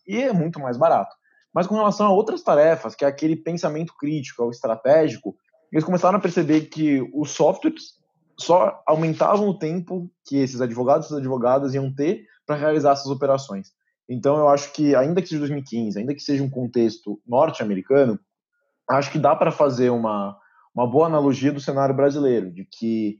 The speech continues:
há muita tecnologia pra ser colocada, é muita coisa pra melhorar ainda.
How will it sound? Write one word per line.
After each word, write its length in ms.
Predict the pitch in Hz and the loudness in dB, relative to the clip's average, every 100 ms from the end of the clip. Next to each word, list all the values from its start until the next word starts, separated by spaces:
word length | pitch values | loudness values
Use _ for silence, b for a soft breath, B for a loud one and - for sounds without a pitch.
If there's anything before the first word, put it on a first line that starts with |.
| b | b
há 140 | 131 131 | -2 0
muita 680 | 135 175 226 226 220 214 - _ _ - | 2 0 0 2 4 2 -4 _ _ -4
tecnologia 560 | 139 147 135 120 170 | -2 2 0 2 0
pra 100 | 196 | -2
ser 120 | 170 165 | -4 -4
colocada, 480 | 147 120 123 139 | -2 0 2 2
é 60 | 139 | 2
muita 200 | 139 143 | -2 0
coisa 200 | 156 180 | 0 0
pra 140 | 165 | -2
melhorar 320 | 147 135 127 117 | -2 2 2 2
ainda. 380 | 104 123 190 | -2 -6 -8